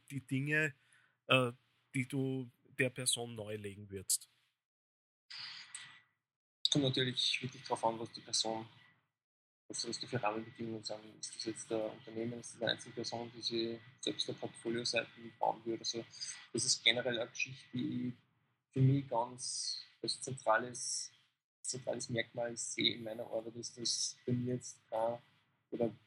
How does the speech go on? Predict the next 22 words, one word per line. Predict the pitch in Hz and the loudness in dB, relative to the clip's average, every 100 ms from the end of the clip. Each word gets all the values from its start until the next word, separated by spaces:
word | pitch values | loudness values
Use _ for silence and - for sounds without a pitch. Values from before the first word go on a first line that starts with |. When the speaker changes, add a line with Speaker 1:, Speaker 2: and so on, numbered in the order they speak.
| _ _ _ _ | _ _ _ _
Speaker 2:
ganz, | 107 120 - | 2 2 2
ganz | 110 120 - | 0 0 0
selten | 117 113 127 117 - _ _ _ - | 0 -2 -8 -12 -12 _ _ _ -2
es | 117 | 0
gibt, | - 131 - | 0 -4 -2
dass, | 123 - | -2 -2
dass | 123 - | -6 -2
man | 123 120 | 0 0
so | 113 123 | 0 2
ein | 120 113 - | 4 2 -2
Out-of-the-Box-Produkt | 110 117 - - 120 - - - - - 131 131 - | -8 -10 -12 -2 0 4 4 4 0 -2 -2 -2 -6
kriegt, | - 131 - | -2 -2 -2
sondern | 123 123 120 | -8 -10 -10
es | 123 | -10
ist | 127 | -12
wirklich | 123 127 | -16 -12
ein | 123 120 | -10 -10
Sticker-Box | - - 113 120 | -10 -12 -8 -8
und | - | -8
so | - 120 | -4 -2
Arbeit | 110 110 | -2 -6
wichtig. | 127 _ - | -14 _ -8